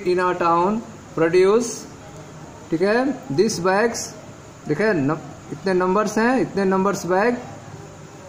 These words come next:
ठीक है, "this numbers bags and this numbers bags respectively"। तो आप देख रहे हैं कि पिछले साल जो है तीन जो है sugar factory हैं Town में, शहर में तीन sugar factory हैं जो कितने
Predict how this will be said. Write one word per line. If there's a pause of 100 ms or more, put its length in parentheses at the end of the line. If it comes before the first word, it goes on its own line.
(160)
ठीक
है,
"this
numbers
bags
and
this
numbers (240)
bags
respectively"। (400)
तो
आप
देख
रहे
हैं
कि
पिछले
साल
जो
है (1500)
तीन
जो
है
sugar
factory
हैं (680)
Town
में,
शहर
में (480)
तीन
sugar
factory
हैं (340)
जो
कितने